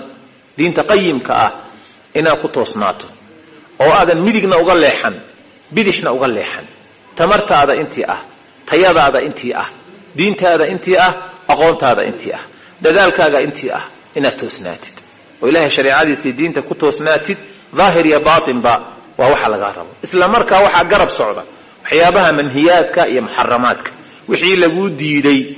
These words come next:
ee lagu yidhi ha samaynin ama lagaa xarimay inaad ka fogaataa la rabaa, daahir iyo baatinba. Oo aadan hunguraynba. Waxaa dhacaysa mararka qaarkood wax lagaa xarimay in lagugu ibtileeyo oo lagugu imtixaamayo, bal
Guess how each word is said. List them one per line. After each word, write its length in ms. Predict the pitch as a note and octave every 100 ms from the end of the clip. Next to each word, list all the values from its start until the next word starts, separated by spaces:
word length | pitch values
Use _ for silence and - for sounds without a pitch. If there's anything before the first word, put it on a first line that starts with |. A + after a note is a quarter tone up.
| - - - D#3+
ee 160 | G3
lagu 320 | G3 F3+ E3+
yidhi 200 | E3+ D#3
ha 140 | C#3+ C3
samaynin 640 | - C3 C#3 C#3+ B2+ F2+ - - - - _ _ _ _
ama 200 | D3 F3
lagaa 300 | F#3+ E3+ F#3 F3+
xarimay 480 | D#3 D3 D3 C#3 C3 A#2 - - - -
inaad 260 | D#3 E3 -
ka 100 | D#3
fogaataa 480 | - A2+ G2 A2 F#2
la 80 |
rabaa, 240 | E2+ E2 E2+
daahir 260 | F#3+ E3+ D#3
iyo 120 | B2
baatinba. 460 | B2 A#2+ F#2+ E2+ - - - - - - _ _ _ _ -
Oo 80 | D3+
aadan 320 | D3+ C#3 B2+
hunguraynba. 580 | A#2+ C#3 C#3 D#3 C#3 - - - - - - - -
Waxaa 200 | - F#3
dhacaysa 360 | A#3 G3+ G3+ F#3+
mararka 300 | G#3 G#3+ G3
qaarkood 600 | G3+ D#3+ - C#3+ B2+ - - - - - _ _ _ -
wax 140 | -
lagaa 300 | G3 F#3 G#3+ -
xarimay 380 | F3 D#3 E3+ F#3
in 60 | G3
lagugu 240 | F3+ F3+
ibtileeyo 560 | G3 - D3+ A#2+ A2+ F#2 - - - - - - -
oo 60 | E3+
lagugu 240 | F#3 G3+ A#3
imtixaamayo, 640 | F#3 - F#3 G3 F3 D3+
bal 180 | D3 E3